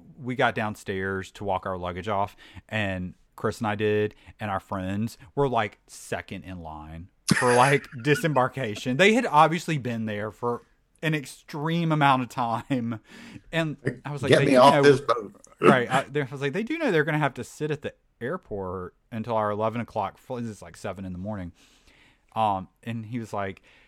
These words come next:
Speaker 1: "Don't you think?" And I was like, "Sitting in the Sky Lounge sounds a lot better than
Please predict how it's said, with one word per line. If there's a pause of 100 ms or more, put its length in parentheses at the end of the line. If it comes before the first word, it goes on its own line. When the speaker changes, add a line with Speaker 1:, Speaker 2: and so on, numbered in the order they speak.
(160)
Speaker 1:
"Don't
you
think?"
And
I
was
like,
"Sitting
in
the
Sky
Lounge
sounds
a
lot
better
than